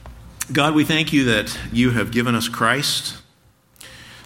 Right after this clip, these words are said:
Lord, we, we have seen today something of the depth of depravity that is natural to our hearts, that were, was part of our being children of wrath like the rest of mankind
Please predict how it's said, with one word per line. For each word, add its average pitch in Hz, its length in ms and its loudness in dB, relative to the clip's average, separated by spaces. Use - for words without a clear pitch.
Lord, 131 260 2
we, 139 160 2
we 135 160 4
have 117 120 0
seen 175 360 2
today 143 500 -2
something 135 460 -2
of 110 100 -2
the 104 80 -4
depth 123 380 -2
of 104 120 -4
depravity 117 680 -2
that 101 200 -4
is 90 160 -10
natural 117 520 -4
to 98 120 -6
our 90 100 -6
hearts, 135 520 -4
that 101 180 -8
were, 92 200 -8
was 98 160 -8
part 160 300 0
of 120 100 -4
our 120 180 4
being 117 260 -2
children 120 360 -4
of 95 100 -10
wrath 117 320 0
like 104 140 -8
the 101 80 -10
rest 110 260 -4
of 98 100 -6
mankind 104 800 -4